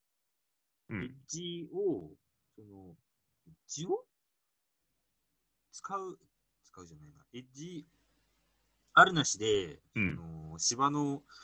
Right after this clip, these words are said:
Speaker 2: 滑る感覚が違うのかどうかってどんな感じなんだろうね。
Speaker 1: えーっとね、それ聞いたんだけど、
Speaker 2: お、すごい。
Speaker 1: まあ、ない方がいいけど、まあ、そこまで気にならないっ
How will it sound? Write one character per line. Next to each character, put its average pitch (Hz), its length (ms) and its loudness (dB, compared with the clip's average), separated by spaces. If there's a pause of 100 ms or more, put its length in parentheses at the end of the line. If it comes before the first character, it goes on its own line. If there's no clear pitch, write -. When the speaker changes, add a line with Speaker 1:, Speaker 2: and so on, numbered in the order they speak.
(280)
Speaker 2:
滑 156 80 10
る 143 80 8
感 113 160 -8
覚 - 160 -16
が 107 80 2
違 107 200 -4 (240)
う 127 160 -6 (1080)
の 104 80 -6
か 104 160 -4
ど 110 120 -2
う 107 60 -2
か - 100 -8
っ - 40 -10
て - 120 -16
ど 101 120 -8
ん 98 40 -8
な 101 100 -8
感 104 120 -8
じ 98 80 -12
な 107 60 -12
ん 95 40 -16
だ 80 80 -14
ろ 73 140 -16
う - 20 -14
ね。 90 140 -16 (220)
Speaker 1:
え 120 300 8
ー 120 60 -2
っ - 20 -20 (200)
と 110 80 -4
ね、 95 120 2
そ - 100 -8
れ 135 60 -6
聞 151 160 -2
い 156 80 -6
た 170 100 8
ん 120 80 6
だ 80 100 4
け - 120 -6
ど、 92 80 6
Speaker 2:
お、 87 80 8
す 76 220 4 (460)
ご 98 160 -14
い。 - 120 -8
Speaker 1:
ま 139 720 12
あ、 101 60 6
な 160 260 4
い 196 160 4
方 135 640 2
が 131 160 6
い 135 40 4
い 160 440 -2
け 123 100 2
ど、 123 160 6
ま 123 180 10
あ、 113 40 10
そ 101 100 -8
こ 117 80 -4
ま 113 80 0
で 90 60 -2
気 - 140 -8
に 73 40 -6
な 73 80 -6
ら 69 60 -8
な 64 80 -12
い - 40 -18
っ - 20 -20